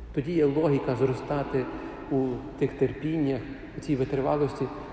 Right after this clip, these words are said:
бо це дозволяє нам показати нашу жертвенну любов.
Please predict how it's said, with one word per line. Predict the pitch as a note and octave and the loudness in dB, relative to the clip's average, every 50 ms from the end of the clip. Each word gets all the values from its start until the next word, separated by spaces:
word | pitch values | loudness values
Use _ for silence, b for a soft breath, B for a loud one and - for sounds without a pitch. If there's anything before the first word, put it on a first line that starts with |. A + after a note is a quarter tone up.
| - - - | -12 -10 -4
бо | A#2+ B2 | -4 -4
це | A#2 - - - D#3+ D#3+ D#3 | -4 -4 -4 -2 -2 0 2
дозволяє | - C#3+ A#2+ A2+ A#2+ B2+ B2+ C#3 C#3+ C3+ B2 B2 | 2 0 0 0 -2 0 0 0 0 0 0 0
нам | B2 C#3 D3 C#3 C3 | 0 0 0 -2 0
показати | - B2+ - - A#2+ A2 B2 C3 B2+ C3+ | -2 -4 -2 -2 -2 -2 -2 -2 -2 -2
нашу | A#2+ A#2+ A#2 A2+ A2 - C3 | -4 -4 -4 -4 -4 -4 -4
жертвенну | A2+ B2+ A#2+ B2 - A#2+ G#2 G2+ G#2 G#2+ A2 A#2+ | -4 -4 -6 -6 -6 -8 -6 -6 -6 -6 -6 -8
любов. | B2+ B2 - G#2+ F2+ F2 D#2 | -8 -6 -6 -6 -4 -4 -6